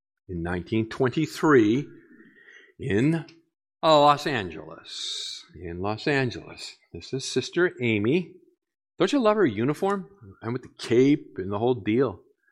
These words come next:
I mean, they were big on theatrics. Okay, so that's Sister Amy.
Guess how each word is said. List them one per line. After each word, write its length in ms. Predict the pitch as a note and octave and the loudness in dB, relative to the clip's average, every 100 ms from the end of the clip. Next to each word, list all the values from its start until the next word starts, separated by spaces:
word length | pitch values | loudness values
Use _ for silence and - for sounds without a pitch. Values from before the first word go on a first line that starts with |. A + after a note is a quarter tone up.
| _ | _
I 40 | G#2 | -2
mean, 80 | |
they 80 | B2+ | 0
were 100 | A#3+ | 0
big 160 | A3 C4+ | 0 -2
on 140 | G#3+ | -2
theatrics. 680 | - G3+ F#3+ - - - - _ _ _ _ _ _ | -2 -2 -4 -6 -16 -18 -18 _ _ _ _ _ _
Okay, 120 | C#3+ C#3 | -12 -10
so 140 | B2+ | -8
that's 140 | B2+ | -6
Sister 300 | - C#3 F3+ | -6 -4 -2
Amy. 300 | D3+ G2+ D3 | -2 0 -2